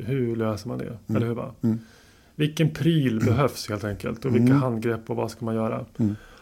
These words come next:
Speaker 2: De
Speaker 1: Och
Speaker 2: an-, de an-, använder ju mycket nu den här, eller kanske bara, det kanske är standard med en liten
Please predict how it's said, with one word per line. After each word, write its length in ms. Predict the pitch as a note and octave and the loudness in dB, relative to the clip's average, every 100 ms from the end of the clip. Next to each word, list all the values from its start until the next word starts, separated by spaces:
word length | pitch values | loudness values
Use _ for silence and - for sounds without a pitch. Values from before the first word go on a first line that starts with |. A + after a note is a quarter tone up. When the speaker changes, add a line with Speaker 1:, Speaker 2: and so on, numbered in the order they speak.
| - - - | -20 -20 -4
Speaker 2:
De 60 | C#3+ | 2
Speaker 1:
Och 160 | C#3 C#3+ | 4 4
Speaker 2:
an-, 100 | C#3+ | 4
de 140 | C#3 | 4
an-, 140 | C#3 | 4
använder 340 | C#3 C3+ C#3+ C3+ | 4 4 4 4
ju 60 | |
mycket 240 | C#3 A#2+ A#2 | 4 2 2
nu 120 | A2 | 2
den 140 | A2 | 2
här, 160 | G2+ G#2 | 2 2
eller 140 | A2+ | 0
kanske 200 | G#2+ A#2+ | 0 0
bara, 320 | A2+ G#2+ G#2 A2+ | 2 0 0 0
det 80 | |
kanske 160 | A2 G#2+ | 0 0
är 20 | |
standard 400 | - A#2 A#2 G#2+ | 0 2 2 2
med 80 | G#2+ | 0
en 40 | |
liten 400 | G2+ - G2+ G#2 | -2 -2 -2 -2